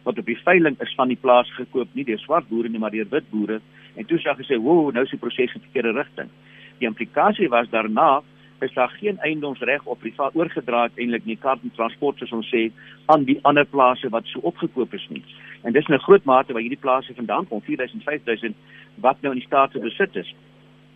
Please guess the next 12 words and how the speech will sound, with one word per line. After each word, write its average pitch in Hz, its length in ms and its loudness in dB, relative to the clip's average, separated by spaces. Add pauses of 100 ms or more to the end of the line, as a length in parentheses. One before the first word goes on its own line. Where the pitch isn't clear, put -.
Die 127 80 -6
dilemma 131 400 0
daarvan 123 420 0
is, 120 180 -6 (320)
dit 127 180 -4
kos 170 200 -2
die 160 80 -8
staat 139 360 -2
nou 127 160 -4
dubbel. 202 260 -2
Dit 131 140 -8
beteken, 151 500 -2